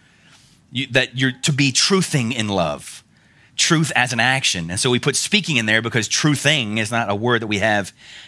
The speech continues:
in English. But the concept is to be able to articulate the truth, to live and model the truth, to have that be functional in your life. Let, there's, there's levels to maturity. You start out with just hearing and receiving, and then you move on to meditating and contemplating,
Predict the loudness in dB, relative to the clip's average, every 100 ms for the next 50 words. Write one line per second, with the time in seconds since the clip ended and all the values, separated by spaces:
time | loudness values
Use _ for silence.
0 | -4 0 0 2 0 0 -2 -4 -14 -18
1 | -2 0 2 2 4 2 2 0 0 0
2 | 0 0 -2 -2 0 0 -2 -2 -2 -2
3 | -2 -2 0 0 -2 -4 -2 0 0 0
4 | 0 2 2 0 -2 -4 -2 -2 -4 -10
5 | -12 -2 0 2 0 0 -2 0 0 2
6 | 2 0 0 0 0 0 0 0 -2 -2
7 | -2 0 2 0 -6 -16 -4 0 2 4
8 | 4 4 -2 0 -2 -2 -2 0 0 0
9 | 0 4 4 2 0 2 0 0 -10 -20
10 | -6 -2 -2 0 0 2 0 0 -2 -2
11 | -2 -2 -2 -6 -10 _ -18 -18 -20 -20
12 | -4 2 2 4 2 2 2 2 2 2
13 | 2 0 0 0 0 -2 -2 -2 0 -2
14 | 0 0 0 -6